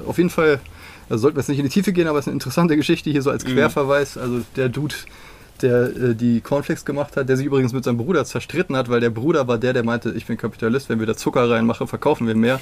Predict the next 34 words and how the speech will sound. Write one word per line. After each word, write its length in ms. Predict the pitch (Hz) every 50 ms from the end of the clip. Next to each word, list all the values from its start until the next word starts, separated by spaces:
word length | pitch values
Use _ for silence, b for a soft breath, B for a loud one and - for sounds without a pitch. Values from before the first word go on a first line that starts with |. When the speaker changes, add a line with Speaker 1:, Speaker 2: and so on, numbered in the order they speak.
| - -
Speaker 2:
Nice. 160 | 127 101 -
Speaker 1:
Das, 200 | 135 131 127 -
deswegen 340 | - 147 135 - 160 151 139 131
haben 120 | 131 135
sich 100 | 127 -
die 80 | - 120
Kellogg-Brüder 600 | - - 147 147 135 127 - - 127 113 117 113
zerstritten. 560 | - - - 120 - - 120 - - 175 - - -
Speaker 2:
Okay. 400 | 117 113 - - 120 101 101 - - - -
Speaker 1:
<laughs> 160 | - - -
Den 180 | 165 127 123 -
Zucker 400 | - - 190 175 - 165 147 143
in 80 | 135
den 140 | 135 123 123
Cornflakes. 480 | - - 139 135 131 107 107 104 101 -
So. 100 | - 98 B B B B
Nein, 260 | - 160 170 226 240
dann 160 | 220 214 208 190
wichsen 220 | 185 - 170 214
die 100 | 208 240
noch 300 | 220 214 233 277 262 -
mehr. 240 | 165 143 143 113 -
Nein, 280 | 104 131 185 247 226 151
dann 100 | 143 -
verkaufen 460 | 208 196 - - 247 294 254 - 165
wir 100 | 147 135
mehr. 160 | 123 113 113 - B B B B 214 B B B B
So, 220 | 117 135 131 120 110 127 -
das 120 | - 127
ist 100 | 123 -
großartig. 500 | - - 123 113 120 110 101 - - - -
Speaker 2:
Der 80 | - 123
klassische 420 | - - 127 123 - - - 117
Konflikt. 380 | - 127 117 - - 117 110